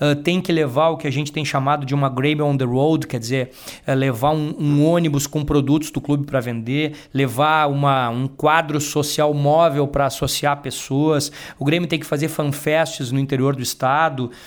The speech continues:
É uma maneira de valorizar e de acarinhar o seu associado. A gente acabou de ver isso na Copa do Mundo. Quer dizer, o Grêmio joga um jogo importante em Porto Alegre, como jogou naquele sábado contra o São Paulo.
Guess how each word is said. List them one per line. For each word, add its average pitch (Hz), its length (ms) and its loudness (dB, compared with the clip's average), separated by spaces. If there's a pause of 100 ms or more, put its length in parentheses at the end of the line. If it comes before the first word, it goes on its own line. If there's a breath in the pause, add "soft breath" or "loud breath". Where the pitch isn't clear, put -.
(240 loud breath)
É 151 80 0
uma 160 160 0
maneira 151 440 0
de 139 100 -2
valorizar 143 680 0
e 160 60 -4
de 131 240 -2
acarinhar 143 800 2
o 139 80 2
seu 127 240 -4
associado. 135 580 -2
A 143 60 -2
gente 135 160 -4
acabou 139 300 -2
de 147 80 -2
ver 143 140 0
isso 143 180 -2
na 131 80 0
Copa 135 240 6
do 123 80 -8
Mundo. 143 400 -2 (200 loud breath)
Quer - 120 -6
dizer, 135 160 2
o 143 40 4
Grêmio 160 280 0
joga 160 260 2
um 151 60 0
jogo 151 180 0
importante 151 500 -2
em 139 60 -2
Porto 143 220 -2
Alegre, 139 220 2
como 135 140 -2
jogou 127 300 0
naquele 139 340 -2
sábado 131 380 -2
contra 127 240 -4
o - 20 -6
São 120 200 -6
Paulo. 143 460 0